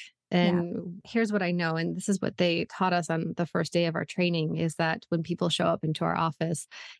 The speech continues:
Speaker 2: we are not the first stop. We are the last stop. They have tried everything already. Your client has hit rock bottom, and
Speaker 1: Mm-hmm.
Speaker 2: you're that last stop.
Speaker 1: Yeah.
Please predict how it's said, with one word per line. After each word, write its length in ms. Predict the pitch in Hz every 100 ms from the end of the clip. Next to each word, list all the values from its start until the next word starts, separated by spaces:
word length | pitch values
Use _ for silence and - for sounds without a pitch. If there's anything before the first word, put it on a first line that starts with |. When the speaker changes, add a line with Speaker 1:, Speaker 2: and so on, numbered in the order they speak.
| _ -
Speaker 2:
we 300 | 180 180 190
are 80 | 185
not 220 | 170 -
the 100 | -
first 360 | 156 160 151 -
stop. 360 | - - - - _ _ _ _ _ -
We 140 | 180
are 140 | 175
the 100 | 170
last 340 | 151 - 143 -
stop. 300 | - - - _ _ _
They 100 | 175
have 200 | 160 160
tried 480 | - 170 170 156 151 -
everything 440 | 175 165 160 156
already. 560 | 160 151 - - - - - _ _ -
Your 140 | 185
client 480 | 170 - 165 - - -
has 200 | 170 165
hit 220 | - 156 -
rock 180 | 151 147 -
bottom, 480 | - - - - - - - -
and 380 | 214 180 190 175
Speaker 1:
Mm-hmm. 160 | 175 - -
Speaker 2:
you're 160 | 170
that 200 | 165 151
last 240 | 165 139 -
stop. 280 | - - - _ _ _ -
Speaker 1:
Yeah. 200 | 208 185